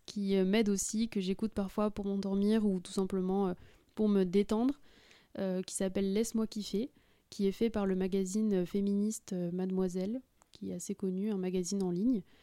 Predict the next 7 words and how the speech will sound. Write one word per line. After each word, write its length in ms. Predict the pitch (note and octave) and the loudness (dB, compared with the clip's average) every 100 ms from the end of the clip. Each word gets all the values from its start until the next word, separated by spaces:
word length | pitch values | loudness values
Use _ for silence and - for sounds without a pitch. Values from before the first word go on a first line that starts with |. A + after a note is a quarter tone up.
| - - _ _ | -20 -20 _ _
Et 120 | G#3 F#3 | -6 -2
donc, 280 | G#3 A#3+ | 0 2
euh, 220 | G#3+ F3+ F3+ | 2 2 2
une 120 | F#3+ | 2
fois 120 | A#3+ | 0
par 160 | A3 G3+ | 0 -2
semaine, 680 | - F#3+ G3 A#3 C4 C#4 | 0 2 4 4 6 4